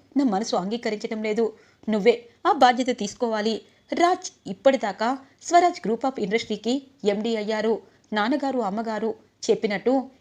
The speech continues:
ఇప్పుడు ఆ బాధ్యతలు నువ్వే తీసుకోవాలి. రాజ్కి ఎప్పుడైనా తన గుర్తు పట్టాడు అంటే అప్పుడు తన బాధ్యతలు తనకివ్వచ్చు. ఈ రోజు నుండి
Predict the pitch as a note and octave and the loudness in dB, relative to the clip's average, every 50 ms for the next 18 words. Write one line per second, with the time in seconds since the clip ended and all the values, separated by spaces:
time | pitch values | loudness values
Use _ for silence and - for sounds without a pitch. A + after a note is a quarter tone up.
0 | _ C#4+ D#4+ D#4 E4 C4 G3 F3 E3 F3+ F#3 G3+ G#3+ A#3+ A#3+ G#3+ G3+ A3+ C4 D4 | _ -2 0 0 0 0 0 0 0 0 0 0 0 0 -2 0 0 0 0 -2
1 | - _ _ - A3 G#3 G3 A#3+ A#3 - A3 G#3+ - - A#3+ G#3+ A3 A3 G#3+ A3+ | -6 _ _ -4 0 2 4 4 4 2 -2 -8 -6 -4 -2 2 2 4 4 4
2 | A#3 G#3 - - _ _ _ _ _ _ _ - - A#3 C4 D4 D4+ D4+ - - | 2 2 0 -4 _ _ _ _ _ _ _ 0 4 4 4 4 4 0 -2 -2
3 | B3 G3+ F3+ F3+ - - C4+ B3+ A#3+ A3 A3+ A3+ A3+ - _ _ _ _ - C#4 | -2 0 -2 0 0 0 0 0 0 -2 -4 -6 -8 -12 _ _ _ _ 2 2
4 | C4 A3+ F#3+ F3 - _ _ - D#3 - - A3 A3 - D4 C4+ - - F#3+ F#3+ | 2 2 0 -4 -8 _ _ -18 -6 -2 -2 -2 0 -2 -4 -4 -2 -4 -4 -4
5 | - A#3+ A#3 A3 A3 A3 G#3 F#3+ A#3 C#4 D4+ D4+ - _ _ _ - - E4+ - | -4 -4 -2 -2 -2 -2 -2 0 0 0 0 -2 -4 _ _ _ -6 -4 -2 0
6 | D4 - - G#3 F#3+ F3+ E3+ F#3+ F#3 G3 - G#3+ B3+ A#3 A#3+ - A3 G#3 G3+ - | 0 0 2 2 0 0 0 -2 -4 -4 -2 -2 -4 -2 -2 -2 -4 -4 -4 -4
7 | F#3+ F#3+ G#3+ G#3+ - A#3 G#3+ G#3+ - - _ _ _ - A3+ A#3+ C4 D4+ D4 B3+ | -4 -4 -4 -4 -2 -4 -4 -4 -6 -12 _ _ _ -2 0 2 4 4 4 4
8 | A3+ G#3+ G3+ F#3+ G#3+ B3 D4+ D#4 | 2 0 0 0 2 2 0 0